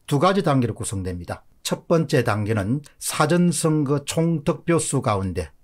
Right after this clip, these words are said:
일정 비율, 그러니까 이십 퍼센트나 이십오 퍼센트를 뚝 떼내서 당선시키고자 하는 여당 후보에게 밀어준다. 두 번째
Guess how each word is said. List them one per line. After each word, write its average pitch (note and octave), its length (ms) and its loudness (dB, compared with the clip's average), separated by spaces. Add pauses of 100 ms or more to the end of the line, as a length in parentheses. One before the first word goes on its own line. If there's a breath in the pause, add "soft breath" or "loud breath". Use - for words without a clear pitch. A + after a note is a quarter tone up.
일정 E3 680 2
비율, B2 360 0 (280)
그러니까 A#2+ 360 2
이십 C#3+ 420 0
퍼센트나 A#2+ 840 0
이십오 C3 800 -2
퍼센트를 C3 640 0
뚝 - 300 -4
떼내서 D3+ 560 2 (280 soft breath)
당선시키고자 D3 1000 2
하는 G#2 300 -4 (100)
여당 C#3 360 4
후보에게 A2+ 680 -2 (160)
밀어준다. A#2+ 580 0 (400)
두 E3 100 2
번째 E3+ 480 2